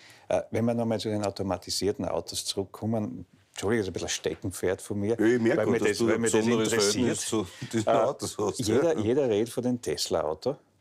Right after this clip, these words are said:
Speaker 2: Ja.
Speaker 1: oder von Google. Äh, das, was bei uns passiert, was A V L macht oder, oder was auch Magna macht, die sind, die, die sind besser.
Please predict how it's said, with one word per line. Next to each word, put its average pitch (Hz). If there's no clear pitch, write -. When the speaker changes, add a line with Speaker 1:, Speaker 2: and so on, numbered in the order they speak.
Speaker 2:
Ja. -
Speaker 1:
oder 127
von 87
Google. 85
Äh, -
das, -
was 113
bei -
uns 110
passiert, 117
was 92
A 85
V 85
L 92
macht -
oder, 85
oder 87
was 87
auch 82
Magna 95
macht, 92
die 90
sind, -
die, 104
die -
sind 87
besser. -